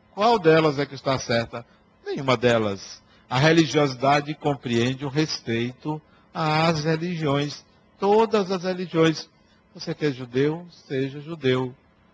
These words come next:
Siga o judaísmo. Você quer ser católico? Siga o catolicismo. Você quer ser do candomblé? Siga o candomblé. Você quer ser espírita? Siga o espiritismo. Ainda tem mais. Tem gente que não admite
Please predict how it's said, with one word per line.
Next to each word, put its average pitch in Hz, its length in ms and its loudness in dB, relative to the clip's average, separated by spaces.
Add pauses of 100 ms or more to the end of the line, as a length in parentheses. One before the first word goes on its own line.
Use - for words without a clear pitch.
(140)
Siga 143 360 2
o 160 40 2
judaísmo. 156 420 2
Você 139 140 -10
quer 143 160 -2
ser 135 140 -2
católico? 135 560 -2
Siga 151 220 -8
o - 60 -20
catolicismo. 160 540 -2
Você 135 180 -6
quer 131 180 -4
ser 131 360 0 (320)
do 135 100 -6
candomblé? 135 600 2
Siga 147 300 -8
o 139 40 -18
candomblé. 143 520 -2
Você 135 280 -6
quer 135 200 -4
ser 135 420 -2 (260)
espírita? 143 680 0
Siga 139 340 -6
o - 20 0
espiritismo. 135 840 -6 (1200)
Ainda 139 140 -8
tem 185 120 -2
mais. 170 720 0 (680)
Tem 190 160 -4
gente 165 540 -4
que 120 280 -4 (580)
não 220 380 4
admite 196 840 2